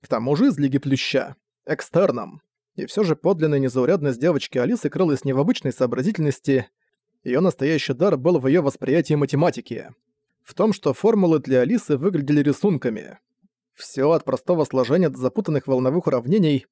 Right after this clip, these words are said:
Алиса могла изобразить на картинке, хотя, к сожалению, и непонятной для посторонних. И по ней сразу увидеть ответ. Если вы не понимаете, как это, не волнуйтесь, я тоже не понимаю.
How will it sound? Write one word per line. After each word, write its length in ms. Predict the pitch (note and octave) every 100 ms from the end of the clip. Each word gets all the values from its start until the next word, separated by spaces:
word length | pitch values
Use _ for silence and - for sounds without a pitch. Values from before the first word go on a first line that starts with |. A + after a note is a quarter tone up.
| _ _
Алиса 320 | C#3 C#4+ -
могла 280 | D3 D3+ F#3+
изобразить 440 | C3 B2+ C3+ E3
на 80 | C#3+
картинке, 720 | C#3+ C3 E3+ C#3 - - - _ _ _
хотя, 240 | - C#3
к 60 | C3+
сожалению, 460 | C3+ A#2+ C3+ F3 D3
и 80 | C#3
непонятной 480 | D3+ C4 D#3 C#3+ C3+
для 100 | C3+
посторонних. 760 | C3+ - C#3 B2 A#2 - - _ _ _ _ _ _
И 100 | A#2
по 120 | -
ней 180 | C#3+ G#3
сразу 380 | - D3+ C#3+ C3+
увидеть 340 | B2+ C#3+ C3+
ответ. 480 | B2 C3+ G3+ - - _ _ _ _
Если 240 | C3+ -
вы 100 | C#3
не 80 | C#3
понимаете, 460 | C3+ C3 C#3 C3 B2+
как 180 | - E3
это, 300 | C#3+ C#3 B2+
не 120 | B3
волнуйтесь, 480 | E3+ C#3+ F#3 D3 C3+
я 160 | A3+ G#3
тоже 220 | D3+ B2+
не 80 | C#3+
понимаю. 460 | D#3 D3 C3 -